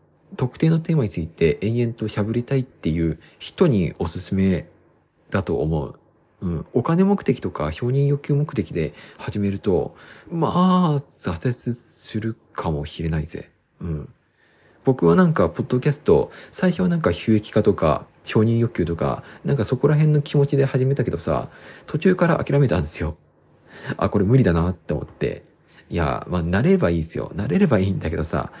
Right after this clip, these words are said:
いや、無理だなって思って、まあ、途中からちょっと軌道修正して、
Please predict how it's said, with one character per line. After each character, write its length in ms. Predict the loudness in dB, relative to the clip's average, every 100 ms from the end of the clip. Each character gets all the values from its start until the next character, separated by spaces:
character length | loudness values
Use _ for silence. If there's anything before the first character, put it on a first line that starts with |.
| -18 -16 -6
い 60 |
や、 140 | -4 -4 -4
無 320 | -4 0 2
理 60 | 4
だ 100 | 4
な 160 | 2
っ 40 | -2
て 180 | -4
思 100 | -4
っ 20 | -4
て、 520 | -2 0 0 -4 -12 _ _ _ _ _ _ _ _ _ _ _ _ _ _ _ _ _ -8
ま 100 | -8
あ、 40 |
途 100 | -2
中 160 | 0 2
か 80 |
ら 60 | 0
ち 80 | 0
ょ 20 |
っ 0 |
と 120 | -10
軌 180 | -4 -2
道 100 | -2
修 180 | -2 -4
正 140 | -4
し 80 | -8
て、 300 | -6 -6 -6